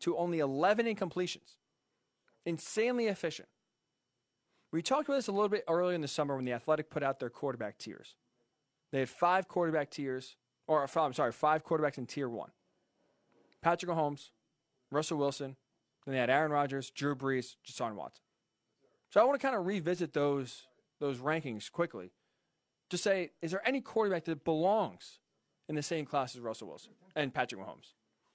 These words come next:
'Cause to me, there's no. There's not. If it's tier one, if we're talking the elite of the elite, it's Patrick Mahomes, one,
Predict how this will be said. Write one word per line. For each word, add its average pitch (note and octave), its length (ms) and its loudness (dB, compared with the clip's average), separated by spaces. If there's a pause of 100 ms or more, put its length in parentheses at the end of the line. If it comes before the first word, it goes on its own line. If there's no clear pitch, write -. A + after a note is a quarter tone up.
(160)
'Cause E3+ 140 -6
to G#3 60 0
me, C4 100 2
there's D3 180 0
no. C#3+ 180 0 (540)
There's C3+ 140 -2
not. D3 240 2 (960)
If E3+ 140 2
it's - 180 -8
tier G#3+ 220 2
one, F#3+ 180 2
if - 100 -8
we're F#3 60 0
talking F#3+ 260 0
the F3 80 2
elite E3 240 0
of F#3 80 2
the D#3 60 -2
elite, E3+ 240 -4 (120)
it's C3+ 160 -4
Patrick G3+ 360 0
Mahomes, G3+ 300 0
one, D#3+ 280 0